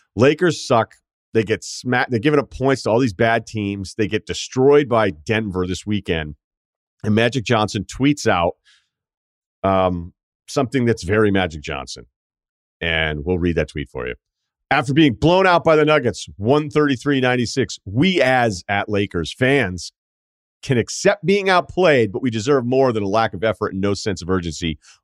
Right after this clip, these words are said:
Owner at Genie Bus, you deserve better." All right, this is one of my favorite things, and it's not even about Magic Johnson. It's, it's my favorite, uh, chemistry of content that happens where it's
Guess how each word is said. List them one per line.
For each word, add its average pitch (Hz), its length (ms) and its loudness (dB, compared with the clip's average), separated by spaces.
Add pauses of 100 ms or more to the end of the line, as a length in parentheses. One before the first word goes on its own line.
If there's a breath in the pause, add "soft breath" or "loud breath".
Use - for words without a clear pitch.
Owner 131 460 4
at 123 220 0
Genie 113 240 0
Bus, 92 320 -2 (240)
you 104 100 0
deserve 85 380 -2
better." 71 240 -6 (400)
All 117 80 0
right, 113 120 0
this 190 220 2
is 190 340 2
one 151 220 2
of 160 80 -2
my 143 160 2
favorite 156 500 -2
things, 117 560 -2
and 135 80 0
it's 135 120 0
not 190 100 4
even 151 120 4
about 120 200 2
Magic 90 280 -2
Johnson. 82 540 -4
It's, - 180 -6
it's 107 160 -4
my 110 140 2
favorite, 147 600 2 (100)
uh, 104 180 -2
chemistry 131 540 0
of 95 140 0
content 107 540 -2
that 90 100 -2
happens 95 500 -4
where 92 200 4
it's - 180 -4